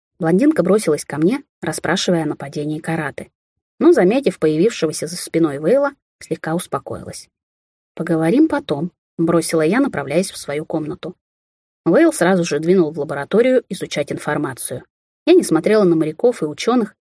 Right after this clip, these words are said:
шла уже знакомыми коридорами к лифту. Поднялась на нужный уровень, открыла дверь и на пару секунд задержалась у своей комнаты. В этот момент в блоке появился озадаченный Морган. Рыжеволосый Дизарк остановился напротив,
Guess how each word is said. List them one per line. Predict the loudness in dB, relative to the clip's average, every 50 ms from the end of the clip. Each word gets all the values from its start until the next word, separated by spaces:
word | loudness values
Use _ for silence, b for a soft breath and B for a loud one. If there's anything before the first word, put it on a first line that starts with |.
| _ _ _
шла | -12 -4 -2 0 2 2
уже | 0 2 0 0 0
знакомыми | 0 0 -2 0 2 2 4 4 4 2
коридорами | -2 -6 -8 -8 -8 -6 -6 -4 -2 -2 -2
к | 0 0
лифту. | 0 0 0 0 -4 -12 -12 _ _ _ _ _ _ _ _ _ -6
Поднялась | -4 2 4 4 4 4 2 0
на | 0 2
нужный | 2 2 2 0 -4 -4
уровень, | -2 0 0 0 0 -2 -6 -8 _ _ _
открыла | -6 -4 -2 2 2 2 2 2 0
дверь | 2 2 2 2 0 _ _ _ _ _ _ 2
и | 2 4
на | 4 2
пару | 2 2 0 0
секунд | 0 -2 -4 -2 0 0 0 2
задержалась | 0 -2 -4 -4 -6 -4 -2 -2 -2 -2 -4
у | -8
своей | -8 -8 -10 -8 -8 -10 -8
комнаты. | -4 -4 -4 -4 -6 -12 -12 -14 -16 -16 _ _ _ _ _ _ _ _ _ _ _ _ _ -2 2
В | 2
этот | 2 2 2 2
момент | 2 2 2 2 0 0 -2 -6 _ _ -4
в | -2 0
блоке | 2 2 2 2 2 2
появился | 2 2 2 4 2 2 2 0 -4
озадаченный | -4 -6 -8 -8 -10 -8 -2 0 4 4 6
Морган. | 6 4 4 2 0 -10 -12 -12 _ _ _ _ _ _ _ _ _ -2
Рыжеволосый | -2 0 2 2 2 4 2 2 2 0 -2
Дизарк | -2 -2 -2 0 -2 -2 -2 -6
остановился | -10 -6 -2 -2 0 2 2 0 0 -2 -4
напротив, | -6 -6 -2 -4 -2 0 0 -2 -4